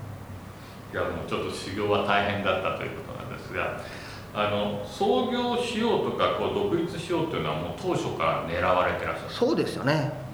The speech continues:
Speaker 2: あの、当時まだバブルの走りの時代で、親方見てね、憧れましたよ。「私もいつかベンツ」と思って。
Speaker 1: じゃあ、周りの親方たちはみんなベンツみたいな感じですか？
Speaker 2: 当時、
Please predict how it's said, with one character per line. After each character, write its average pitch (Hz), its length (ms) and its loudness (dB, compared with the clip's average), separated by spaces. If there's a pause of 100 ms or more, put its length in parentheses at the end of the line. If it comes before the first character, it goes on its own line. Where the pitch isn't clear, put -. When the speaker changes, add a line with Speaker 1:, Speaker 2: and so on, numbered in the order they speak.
(720)
Speaker 2:
あ 139 80 0
の、 - 720 2
当 180 240 4
時 151 180 0
ま 139 140 0
だ 139 80 2
バ 151 220 6
ブ 185 160 6
ル 135 220 4 (1500)
の 143 120 4
走 135 400 2
り 190 80 4
の 151 140 4
時 123 120 0
代 120 180 4
で、 123 80 2
親 123 280 4
方 156 200 4
見 147 120 4
て 139 100 4
ね、 127 120 4
憧 139 380 2
れ 190 60 6
ま 208 120 4
し - 100 0
た 180 60 6
よ。 117 340 4 (840)
「私 135 400 0
も 147 100 4
い 156 60 4
つ 151 120 -4
か 127 160 2
ベ 127 180 2
ン 127 80 0
ツ」 - 300 -6
と 143 80 -6
思 - 100 -6
っ - 20 -8 (140)
て。 - 100 -10 (840)
Speaker 1:
じ 107 80 -4
ゃ 82 140 0
あ、 - 60 -2
周 104 220 4
り 104 60 2
の 101 100 2
親 101 140 4
方 101 260 2
た - 60 -6
ち 90 60 -4
は 82 60 -4
み 80 80 -6
ん - 20 -4
な 87 120 -2
ベ 101 180 6
ン 104 40 2
ツ 101 60 0 (100)
み - 60 -6
た - 120 0
い - 40 2
な - 80 -4
感 - 100 -2
じ 143 60 2
で 131 120 0
す 143 60 4
か？ - 20 6
Speaker 2:
当 151 180 6
時、 131 80 2